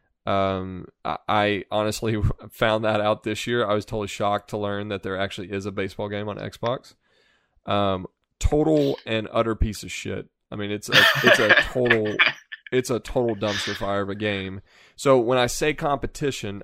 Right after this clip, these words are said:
Speaker 1: I don't mean, uh, Joe Blow, mom and pop, um, you know, game studio make.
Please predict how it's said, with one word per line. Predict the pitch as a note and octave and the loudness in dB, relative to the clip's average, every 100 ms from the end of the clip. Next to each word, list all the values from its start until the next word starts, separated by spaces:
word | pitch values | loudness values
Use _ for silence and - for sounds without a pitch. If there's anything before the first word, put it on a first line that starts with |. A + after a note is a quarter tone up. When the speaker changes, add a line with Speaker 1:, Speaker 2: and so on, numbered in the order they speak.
| - | -2
Speaker 1:
I | A2 | -2
don't | G#2 A#2+ B2+ - | 2 2 2 -2
mean, | A#2 B2 A#2 G#2+ G2+ G2 _ _ _ _ - | -6 -4 -4 -6 -8 -12 _ _ _ _ -6
uh, | G#2 G#2 F#2+ A2 | -2 0 -2 -6
Joe | G2+ B2 A#2+ | 0 2 4
Blow, | A2+ A2+ A2+ A2 A2 G#2 - | 2 2 2 2 0 -2 -4
mom | A2 A2+ A2 | -2 0 0
and | G#2 | 2
pop, | A#2 A2 G#2+ G2 - _ _ _ - | 2 4 0 -2 -8 _ _ _ -10
um, | G#2 G2 G2 F#2+ F#2+ F#2+ G2 _ _ _ _ | -8 -6 -6 -8 -10 -14 -18 _ _ _ _
you | D#3+ G2 | -10 -6
know, | F2+ | -6
game | G2 A2+ A2+ A2 | -4 -2 -2 -4
studio | - G#2+ G2+ G2+ G2 | -4 -2 0 0 0
make. | G#2 G#2+ G#2 - - | -2 -2 -2 -6 -20